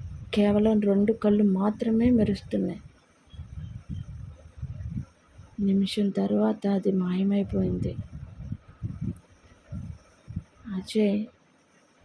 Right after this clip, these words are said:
బయటికి వెళ్ళాలని అనుకున్నాడు. తలుపు తీస్తే తెరుచుకోవడం లేదు. కిటికీ తెరిచినా బయట హోటల్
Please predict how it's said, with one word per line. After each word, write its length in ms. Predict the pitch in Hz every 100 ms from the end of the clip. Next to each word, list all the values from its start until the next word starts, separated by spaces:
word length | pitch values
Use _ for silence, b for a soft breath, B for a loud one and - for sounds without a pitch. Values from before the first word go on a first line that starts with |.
| _ 208
బయటికి 440 | 190 190 220 214
వెళ్ళాలని 800 | 208 196 196 190 190 185 185 196 - -
అనుకున్నాడు. 720 | 190 185 - - - - - - _ _ _ _ - - _ _ _ _ 226
తలుపు 260 | 214 214
తీస్తే 680 | - 233 220 - - 214 214 - - _ _ _ _
తెరుచుకోవడం 760 | 208 - - - 233 220 196 180
లేదు. 280 | 175 - - - - - _ _ - - _ - -
కిటికీ 380 | - 110 107 240
తెరిచినా 760 | - 110 - - - 196 202 254 - - - - - -
బయట 320 | 190 196 208
హోటల్ 420 | 220 220 214 214